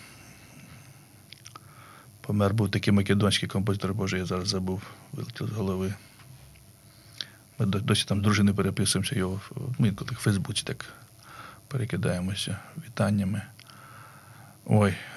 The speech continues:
вилетіло з голови. Ну, прямо таку тися не, ну, я потім згадаю. А,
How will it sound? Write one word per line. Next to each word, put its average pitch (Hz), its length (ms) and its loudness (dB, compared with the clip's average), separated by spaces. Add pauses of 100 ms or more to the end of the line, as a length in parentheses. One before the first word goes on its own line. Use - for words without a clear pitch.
(100)
вилетіло 101 440 4
з 95 40 2
голови. 101 380 6 (180)
Ну, 107 160 2
прямо 107 240 4
таку 110 200 0
тися 101 220 0
не, 101 180 4
ну, 123 280 6
я 123 100 8
потім 113 220 4
згадаю. 101 380 6 (920)
А, 107 560 6